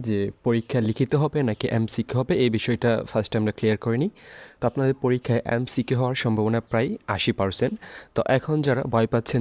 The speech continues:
যে লিখিত হতে পারে, তো তাদের জন্য আমি বলবো যে আমাদের দুইটাই সাজেশন রয়েছে, লিখিত এবং এমসিকিউ দুইটারই সাজেশন রয়েছে। তো যারা আমাদের এই সাজে-, চূড়ান্ত সাজেশনটি সংগ্রহ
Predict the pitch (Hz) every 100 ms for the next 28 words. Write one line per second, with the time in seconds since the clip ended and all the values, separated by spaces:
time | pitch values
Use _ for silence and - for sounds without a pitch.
0 | 110 104 107 120 120 117 107 - 113 135
1 | 277 - - - _ 107 104 101 113 120
2 | 120 127 117 110 101 101 147 160 - 110
3 | 107 104 113 107 104 110 113 123 120 113
4 | 104 120 110 107 - 135 101 - 117 120
5 | 110 107 104 - 107 104 - 107 143 110
6 | 101 113 110 104 98 113 104 104 - 196
7 | - - - - _ 123 110 113 107 -
8 | 107 110 104 110 - 110 107 - 107 101
9 | - _ - 135 135 131 107 - 117 -
10 | 120 113